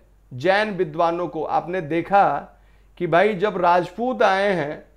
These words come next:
मैंने आपको बताया था बौद्ध धर्म के विलुप्त होने के कारणों को,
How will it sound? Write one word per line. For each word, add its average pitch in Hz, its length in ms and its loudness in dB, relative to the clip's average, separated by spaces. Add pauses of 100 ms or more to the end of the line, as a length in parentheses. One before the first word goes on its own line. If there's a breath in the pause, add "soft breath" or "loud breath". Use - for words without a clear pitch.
मैंने 170 200 -2
आपको 180 260 -2
बताया 185 360 0
था 208 140 2
बौद्ध 175 540 0
धर्म 190 240 -2
के 196 100 -4
विलुप्त 175 540 -6
होने 180 280 -8
के 190 140 -8
कारणों 160 580 -2
को, 95 220 -18